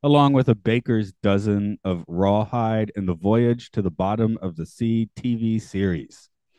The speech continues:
Simon Oakland played DeCruz. While he had quite a career in T V movies, if you wanted to impress someone, you'd cite his film roles in West Side Story, Psycho,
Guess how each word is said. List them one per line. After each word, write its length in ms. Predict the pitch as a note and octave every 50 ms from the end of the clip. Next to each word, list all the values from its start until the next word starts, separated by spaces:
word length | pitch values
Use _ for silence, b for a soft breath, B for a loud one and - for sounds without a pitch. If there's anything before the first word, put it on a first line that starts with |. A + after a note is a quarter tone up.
| _ _ _ _ _ _ _ _ _ _ _ _ _ _ _
Simon 400 | - - B2+ B2+ B2+ B2+ A#2+ A#2
Oakland 460 | A#2+ B2+ - - C#3+ C#3 C#3 C#3+ -
played 260 | - C3 A#2 A#2 A#2+
DeCruz. 720 | G#2 G2 - - - C3+ C3 C#3+ D#3 E3 F#3 G3+ G3 -
While 220 | A#2+ A2+ G#2 G#2 G#2
he 140 | G#2+ A2+ A2+
had 220 | A#2+ G#2+ G#2 -
quite 360 | - - B2+ B2 B2 B2+ -
a 60 | A2+
career 380 | - - B2+ B2 A#2+ A#2 A2+ A#2
in 160 | G#2 G2 F#2+ -
T 220 | - C3 B2+ A#2+
V 180 | A2 G#2+ G2 F#2
movies, 540 | G#2+ C#3 E3 D3+ C3 G#2 G2+ G2 G#2 A2 A#2
if 100 | G#2 -
you 140 | - G2+ G2+
wanted 300 | G#2 G#2+ G#2+ G#2 G#2 G2+
to 120 | - A2
impress 460 | G2+ F#3+ F#3+ - - C#3 C3+ C3+ - -
someone, 460 | C#3 C3 C3 C3 B2+ B2+ B2+ B2+ B2 - _ _ _ _ -
you'd 220 | B2+ B2 A#2+ A#2
cite 360 | - - B2+ A#2 A2+ G#2+ -
his 380 | - - A#2+ A2+ G#2+ G2+ G2 - -
film 320 | - C3 D3 C#3 B2+ A2+
roles 380 | G#2 F#2+ F2+ F2+ F2+ F#2 F#2 - -
in 160 | F#2+ F#2 F#2
West 240 | G2 G#2 G#2+ - -
Side 280 | A2 G2+ G2 G2 G2
Story, 420 | - - - G2+ G2+ G2 G2 G2 F#2+
Psycho, 680 | - - - G2 F#2 F#2 - G2 F#2 F2+ F2+ F2+ F2+